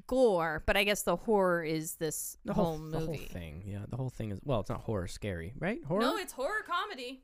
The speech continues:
Speaker 2: Whatever, that, that, that term's loose, you know, but
Speaker 1: <laughs>
Speaker 2: like I said, that's why we call it scary fucking movies. They're scary. Scary is all kinds of things.
Speaker 1: Yeah, uh, it's an umbrella. Correct.
Speaker 2: Yeah.
Speaker 1: Go, continue.
Speaker 2: So, um, yeah, so he
Speaker 1: Umbrella
Speaker 2: kills him.
Speaker 1: Corporation.
Speaker 2: And you're like, "Shit." The next scene is him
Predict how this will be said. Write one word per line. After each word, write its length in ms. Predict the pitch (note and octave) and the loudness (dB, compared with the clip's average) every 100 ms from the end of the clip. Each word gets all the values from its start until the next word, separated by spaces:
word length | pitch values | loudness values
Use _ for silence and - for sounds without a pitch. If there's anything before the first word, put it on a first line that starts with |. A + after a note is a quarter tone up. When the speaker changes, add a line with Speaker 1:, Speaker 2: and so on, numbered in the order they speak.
| _ | _
Speaker 2:
Whatever, 360 | - F3 G#2+ F2+ | 2 4 4 4
that, 220 | C3 D3+ C#3+ | 2 2 0
that, 180 | C#3 - - | 0 -2 -8
that 160 | - B2 | -4 -4
term's 300 | - A2 G2+ | -2 -2 -2
loose, 420 | F#2 E2+ - - - | -4 -6 -8 -14 -12
you 80 | - | -8
know, 200 | F#2+ F2 F#2+ | -6 -6 -6
but 240 | G2 F2+ - G#2 - - | -4 -4 -6 -8 -12 -16
Speaker 1:
<laughs> 360 | - - - | -12 -8 -8
Speaker 2:
like 140 | - C#3 | -6 -4
I 40 | |
said, 180 | B2 A#2 | -2 -2
that's 100 | A2+ | -2
why 120 | D3+ | -2
we 120 | C3+ | -2
call 220 | A#2+ - A#2+ | -2 -4 -4
it 80 | |
scary 420 | - - C#3+ G2+ F2+ | -6 -2 0 0 -2
fucking 400 | - E2 F2 D#2 | -8 -8 -8 -10
movies. 420 | C#2+ D#2+ - - | -10 -12 -18 -10
They're 140 | G#2+ A2 | -8 -8
scary. 580 | - A#2 G2 D#2+ G2 - | -6 -4 -4 -6 -12 -16
Scary 420 | - - C3+ C3+ A#2 | -16 -6 -2 0 -2
is 100 | G2 | -4
all 140 | F#2 | -6
kinds 300 | - A2 F#2 | -4 -4 -6
of 100 | F2+ | -8
things. 240 | - C#3 - | -12 -12 0
Speaker 1:
Yeah, 300 | A#3+ D3 - | 2 2 2
uh, 160 | - F3+ - | -2 -2 0
it's 180 | F#3 F3+ | -2 0
an 120 | D3+ | -6
umbrella. 400 | C#3+ - - F3 | -6 -6 -6 -8
Correct. 240 | - E3 - - | -6 -6 -6 -4
Speaker 2:
Yeah. 140 | A2 | 0
Speaker 1:
Go, 60 | C#3+ - | 0 -4
continue. 260 | - E3+ - | -10 -8 -8
Speaker 2:
So, 420 | - D3 C3+ B2+ | 6 8 10 8
um, 380 | - C3 A#2+ A2+ | 4 2 2 2
yeah, 160 | - F#3 - | 4 4 4
so 100 | C#3+ | 2
he 60 | |
Speaker 1:
Umbrella 200 | F#3+ G#3 F#3+ | 6 6 6
Speaker 2:
kills 60 | |
him. 60 | F#3 | 6
Speaker 1:
Corporation. 460 | F#3 C#3+ C3+ - E3 _ _ _ _ - - - | 2 0 -10 -14 -18 _ _ _ _ -20 -20 -2
Speaker 2:
And 60 | |
you're 100 | G3+ | 4
like, 140 | G#3+ F#3+ | 6 6
"Shit." 320 | - A3 - - | 6 4 4 -2
The 400 | D3 D3 D3 C#3+ C3+ | 6 8 10 8 6
next 280 | F3 A3 | 4 4
scene 340 | - C#3+ B2+ C#3+ | 2 2 2 0
is 380 | C#3 C3 B2+ - | 2 2 2 0
him 220 | A#2 | 0